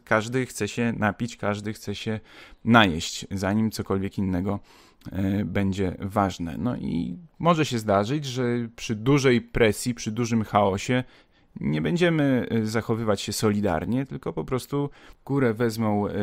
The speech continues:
emocje i atawizmy, czyli ten instynkt, e, instynkt, e, naturalny, który w nas tkwi, chociaż udajemy, że tak nie jest. I co się wtedy stanie?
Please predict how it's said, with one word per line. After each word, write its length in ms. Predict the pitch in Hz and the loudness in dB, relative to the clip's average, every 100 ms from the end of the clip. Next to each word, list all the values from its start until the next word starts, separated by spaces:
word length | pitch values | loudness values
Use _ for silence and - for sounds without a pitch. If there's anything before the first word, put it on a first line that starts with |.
| 98 - | -2 -2
emocje 800 | 104 104 98 - - 123 131 135 | 0 2 0 -2 -4 -2 -2 -4
i 500 | 127 127 135 - - | -4 -6 -4 -4 -4
atawizmy, 760 | 147 151 202 202 208 151 117 98 | -4 0 0 2 0 0 0 -2
czyli 260 | 101 104 | -6 -6
ten 340 | 110 107 123 120 - | -4 -2 -2 -4 -4
instynkt, 800 | 170 185 156 - 98 90 - - - | 0 0 0 -2 -2 -2 -10 -18 -10
e, 300 | 92 87 92 | -8 -6 -8
instynkt, 800 | - 117 123 - 120 120 - - | -4 -2 -2 -2 -4 -4 -8 -12
e, 40 | 110 113 | -8 -6
naturalny, 640 | - 127 170 180 156 123 | -4 -4 -2 0 0 0
który 320 | 104 - 98 101 | -2 -4 -4 -4
w 80 | |
nas 380 | 101 92 104 - - | -2 -2 -2 -10 -18
tkwi, 460 | - - - 147 110 | -18 -12 -6 -4 -4
chociaż 360 | 113 - - | -8 -10 -10
udajemy, 400 | 95 92 98 98 | -6 -4 -2 -2
że 100 | 104 | -4
tak 260 | 101 107 - | -6 -6 -4
nie 100 | 92 | -4
jest. 300 | 73 - - - - - | -6 -12 -18 -20 -20 -14
I 60 | 113 | -6
co 120 | 120 | -4
się 120 | 113 | -4
wtedy 240 | - 104 104 | -4 -6 -6
stanie? 520 | - 90 92 113 | -4 -2 -2 -4